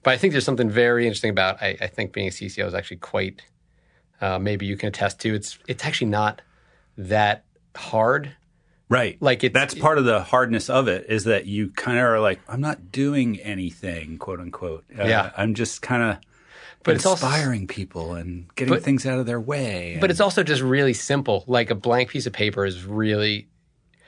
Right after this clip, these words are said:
Speaker 1: like, everyone I talk to has already been thinking about something for a week.
Speaker 2: Right.
Speaker 1: So number one,
Speaker 2: Yeah, yeah,
Speaker 1: I am
Speaker 2: yeah.
Speaker 1: ultimate-, I'm gonna be able to help there, you know?
Speaker 2: Yeah, yeah,
Speaker 1: Because
Speaker 2: yeah.
Speaker 1: I'm not starting from zero.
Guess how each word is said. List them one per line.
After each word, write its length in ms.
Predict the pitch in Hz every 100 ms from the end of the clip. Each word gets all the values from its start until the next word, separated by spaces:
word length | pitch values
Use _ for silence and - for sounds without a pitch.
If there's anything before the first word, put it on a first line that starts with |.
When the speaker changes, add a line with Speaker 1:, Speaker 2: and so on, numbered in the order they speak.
| - - -
Speaker 1:
like, 220 | 113 120
everyone 400 | 143 147 143 127
I 60 |
talk 340 | 117 - 110 107
to 120 | 117
has 140 | 110
already 160 | 110 107
been 160 | 98 98
thinking 240 | 107 101
about 220 | 104 95
something 320 | - 104 113
for 160 | 95 104
a 60 | 92
week. 360 | 104 120 - _ _ _ _
Speaker 2:
Right. 280 | 107 98 - _ _ -
Speaker 1:
So 180 | - 123
number 400 | 107 107 127 123
one, 200 | 117 117
Speaker 2:
Yeah, 40 | 117
yeah, 80 |
Speaker 1:
I 40 | 117
am 100 | 110
Speaker 2:
yeah. 160 | 107 90 _
Speaker 1:
ultimate-, 380 | 170 175 170 127
I'm 240 | 123 127 120
gonna 180 | 135
be 200 | 117 117
able 320 | 117 113 104 - - _ _ _ _
to 180 | - 120
help 340 | 113 - 127 107
there, 260 | 101 92
you 160 | - 127
know? 120 | 113
Speaker 2:
Yeah, 160 | 117 127
yeah, 180 | 127 131
Speaker 1:
Because 160 | 131
Speaker 2:
yeah. 60 | 131
Speaker 1:
I'm 100 | 123
not 220 | 123 123
starting 260 | - 120 110
from 160 | 120
zero. 460 | 104 117 127 147